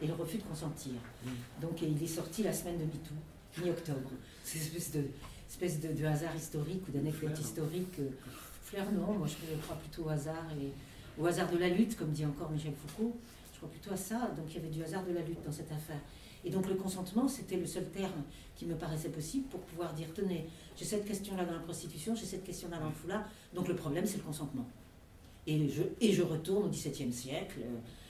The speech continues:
Speaker 1: chercher, euh, la provenance du consentement mutuel, c'est-à-dire de ce qui pourrait faire égalité. C'est comme ça que j'ai, j'ai fait ce, ce, ce texte, donc au début des années deux mille. La, la, la, voilà. Donc, euh, donc c'est, c'est intéressant aujourd'hui, on en parle, de voir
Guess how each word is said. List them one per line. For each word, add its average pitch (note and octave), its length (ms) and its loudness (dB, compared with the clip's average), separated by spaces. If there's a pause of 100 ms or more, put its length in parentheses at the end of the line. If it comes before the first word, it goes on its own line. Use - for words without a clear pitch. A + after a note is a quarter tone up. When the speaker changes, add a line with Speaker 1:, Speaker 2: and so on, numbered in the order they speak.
Speaker 1:
chercher, D3+ 500 0
euh, C#3 60 4
la B2+ 80 0
provenance D#3 800 0 (280)
du D#3 120 0
consentement D#3 380 0
mutuel, D#3 480 2 (320)
c'est-à-dire D3 340 0
de D3+ 60 2
ce C#3 100 0
qui - 80 -4
pourrait - 220 -4
faire E3 160 -2
égalité. C#3+ 420 0 (480)
C'est - 140 -6
comme D#3 140 0
ça G#3+ 180 2
que - 80 -4
j'ai, C#3+ 260 0 (240)
j'ai D3+ 140 -2
fait - 120 -2
ce, - 180 -2 (100)
ce, - 280 -8
ce - 180 -6
texte, E3+ 440 -4
donc D3+ 180 0 (140)
au C#3 40 0
début C3+ 200 -2
des C#3 180 -2
années C3+ 140 0
deux C#3+ 320 2
mille. A#3 140 2 (680)
La, C#3+ 100 -4 (140)
la, C#3+ 100 -4
la, C#3 220 -8 (680)
voilà. D3+ 240 0 (280)
Donc, D3 240 0
euh, D#3 180 0
donc D#3+ 180 -4
c'est, - 260 -2
c'est - 140 -2
intéressant F3 420 0
aujourd'hui, D#3+ 360 2
on D3+ 160 4
en C#3+ 80 4
parle, G3 440 0 (420)
de D3+ 60 0
voir F#3 320 2